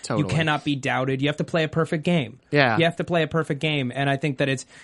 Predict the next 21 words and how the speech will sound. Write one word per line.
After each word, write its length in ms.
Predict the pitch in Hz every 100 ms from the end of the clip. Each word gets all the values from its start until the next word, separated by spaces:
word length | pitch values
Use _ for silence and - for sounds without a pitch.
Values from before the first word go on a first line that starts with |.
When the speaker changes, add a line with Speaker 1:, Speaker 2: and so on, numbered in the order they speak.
| -
Speaker 2:
it's 160 | 165 -
caused 320 | 185 190 180
her 140 | 190 175
to 140 | 175
withdraw 720 | 151 151 - 160 160 175 185 -
a 80 | 147
lot 500 | 143 135 131 127 - _ _
from, 500 | - 156 143 135 135
you 120 | 143
know, 60 | 143
maybe 200 | 139 139
the 80 | 135
things 300 | - 139 123
that 100 | 127
she 140 | 143
really 280 | 135 131 131
enjoys. 640 | 123 117 143 139 127 117
And 180 | 127 127
it's 160 | 131 160
what 200 | 147
I, 120 | -